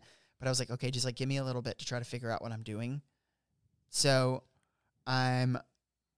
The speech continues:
trying all these new ways and trying all these things. Meanwhile, like, we're literally just doing this out of our house. Like, I had a KitchenAid mixer that almost broke because, like, bagel dough is so dense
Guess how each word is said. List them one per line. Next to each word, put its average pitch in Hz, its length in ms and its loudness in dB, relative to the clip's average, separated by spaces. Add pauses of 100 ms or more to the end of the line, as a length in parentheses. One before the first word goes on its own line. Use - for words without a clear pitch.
(400)
trying 180 360 6
all 160 80 8
these 151 160 2
new 143 120 2
ways 127 340 0
and 127 60 -2
trying 151 200 2
all 143 40 2
these 135 120 2
things. 143 200 0
Meanwhile, 196 300 6
like, 156 180 6
we're 160 140 0
literally 180 420 4
just 127 160 0
doing 143 220 2
this 120 140 -2
out 123 100 2
of 113 80 0
our 98 120 -4
house. 120 400 2
Like, 113 100 -6
I 131 80 2
had 165 160 4
a - 40 0
KitchenAid 180 540 0
mixer 131 500 -2 (680)
that 135 300 2 (560)
almost 170 400 4
broke 143 360 6
because, 127 280 0
like, 117 160 -2 (120)
bagel 127 260 0
dough 143 160 4
is 139 80 6
so 127 160 4
dense 120 560 0